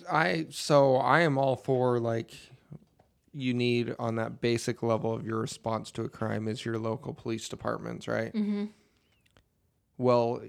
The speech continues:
Speaker 1: any, I'm not gonna say anyone can go be a cop 'cause it's a stringent process. There's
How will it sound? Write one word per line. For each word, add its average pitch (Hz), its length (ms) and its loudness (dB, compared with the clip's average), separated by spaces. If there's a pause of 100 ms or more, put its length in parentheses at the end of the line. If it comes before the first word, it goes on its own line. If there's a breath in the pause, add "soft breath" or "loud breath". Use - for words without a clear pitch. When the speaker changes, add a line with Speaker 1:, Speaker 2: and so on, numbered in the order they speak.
(220)
Speaker 1:
any, 147 560 0
I'm 139 160 -4
not 143 80 0
gonna 123 100 -4
say 120 200 -2
anyone 117 360 -4
can 117 220 -6
go 117 160 -4
be 120 160 -4
a 113 40 -4
cop 113 260 -6
'cause 110 140 -12
it's - 120 -12
a 117 60 -8
stringent 117 680 -4
process. 107 640 -6
There's 110 520 -6